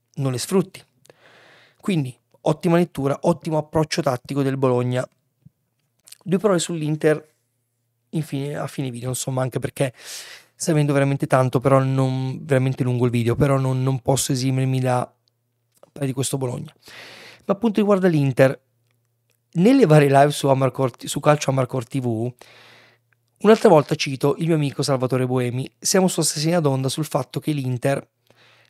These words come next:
non abbia l'attacco per tutte le competizioni. L'Inter è forte nei titolari in attacco, ma non nelle riserve.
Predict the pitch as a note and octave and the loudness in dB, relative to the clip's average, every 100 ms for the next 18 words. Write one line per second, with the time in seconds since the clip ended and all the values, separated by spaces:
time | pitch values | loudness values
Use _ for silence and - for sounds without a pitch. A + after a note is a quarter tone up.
0 | - E3+ C#3+ C#3 C#3+ - C#3 A#2+ - - | -2 2 2 2 -2 2 0 0 -4 -4
1 | C#3+ - _ _ - D#3+ - C#3+ C#3 C3+ | -4 -6 _ _ -8 -8 -8 -10 -6 -6
2 | B2 C3 A#2 - - D3 - - - - | -8 -8 -6 -4 -6 -10 -14 -18 -18 -16
3 | - F#3 G3+ F3+ D#3 D3+ - - D3 E3 | -2 0 4 4 4 0 0 -2 0 2
4 | D3+ D3 D#3 D#3+ E3+ C3 B2 D3+ - D3+ | 0 0 0 2 4 2 0 -6 -4 -2
5 | C3+ - - - - - _ _ _ _ | -2 -6 -8 -10 -16 -18 _ _ _ _
6 | _ _ _ - D#3 D#3+ D#3+ D#3+ D#3 D#3 | _ _ _ -6 2 4 4 2 0 0
7 | D3 D3 C#3+ C#3+ C3+ C3+ - | 0 0 0 0 0 -4 -16